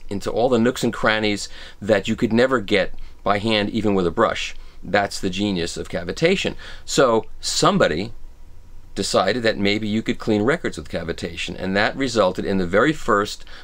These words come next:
the world's first cavitation-based record cleaning machine, which is the Audio Desk Vinyl Cleaner, and this is the latest version, Pro, from Audio Desk Systems. All right,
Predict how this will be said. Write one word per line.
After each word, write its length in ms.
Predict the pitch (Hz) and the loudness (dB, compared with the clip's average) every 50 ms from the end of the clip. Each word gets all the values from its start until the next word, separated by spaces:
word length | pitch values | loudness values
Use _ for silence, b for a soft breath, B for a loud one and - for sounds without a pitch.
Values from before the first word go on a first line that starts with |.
| B - | B 0
the 60 | 101 | 2
world's 360 | 98 101 107 107 104 98 - | 4 6 6 6 4 2 0
first 560 | - - - - 127 131 143 143 - - - B B B B B - | -8 -10 0 2 2 2 2 0 -4 -8 -10 B B B B B -6
cavitation-based 1040 | - 139 135 139 139 131 - 139 117 117 - - 117 104 95 101 101 98 - - | 2 2 4 4 4 0 2 2 2 2 2 0 -2 0 2 2 2 2 -2 0
record 320 | 98 113 135 143 135 101 | 2 2 4 4 2 -4
cleaning 320 | - - 98 92 95 92 90 | 0 0 0 2 2 2 0
machine, 400 | 87 - - 95 90 87 87 - B B B B B | 0 -2 -2 -2 -2 -2 -4 -6 B B B B B
which 220 | - 101 107 - 104 | -2 -2 0 2 2
is 140 | 98 - - | 0 0 2
the 160 | 98 101 - | 0 -2 2
Audio 400 | - 120 147 175 175 160 143 123 | 4 4 4 6 6 6 6 4
Desk 540 | 107 - 107 98 98 101 - - - - - - - - - - - - - - - - - - - - B B B B B B B B | 4 4 2 2 2 2 -2 -8 -8 -8 -6 -8 -8 -8 -8 -8 -8 -6 -6 -6 -8 -8 -8 -6 -6 -6 B B B B B B B B
Vinyl 400 | - 113 127 139 147 147 143 139 | 2 2 4 4 4 4 2 2
Cleaner, 480 | 135 - - 131 127 117 113 113 117 113 | 0 -2 0 2 4 4 6 4 4 2
and 140 | - 98 107 | 2 0 -2
this 100 | 101 - | 0 -2
is 120 | 101 95 | 0 2
the 80 | 101 101 | 4 6
latest 320 | 110 113 113 113 107 - | 6 6 4 4 2 2
version, 340 | 104 101 101 92 95 98 90 | 4 4 4 4 2 -2 -4
Pro, 580 | - - - 139 117 101 95 92 92 92 - - b b b b b b b b b b | -4 0 4 4 6 6 6 4 2 0 -2 -6 b b b b b b b b b b
from 400 | - - 120 107 104 107 110 - - - - - - - - - - - - - | -2 2 2 4 4 2 0 -2 -6 -10 -10 -10 -12 -14 -18 -18 -16 -14 -4 0
Audio 400 | 117 120 123 120 113 110 110 107 | 2 4 4 4 4 4 4 2
Desk 500 | 90 104 104 101 98 - - - - - - - - - - - - - - | 2 2 2 2 2 -2 -8 -12 -10 -10 -10 -10 -8 -10 -10 -10 -10 -10 -10
Systems. 640 | - - - 113 101 - - 87 - - - - - - - - - - - - | -8 0 0 0 0 0 -4 -8 -10 -10 -10 -10 -8 -8 -8 -6 -4 -4 -4 -2
All 140 | - 92 95 | 0 0 2
right, 180 | 104 127 160 | 2 2 0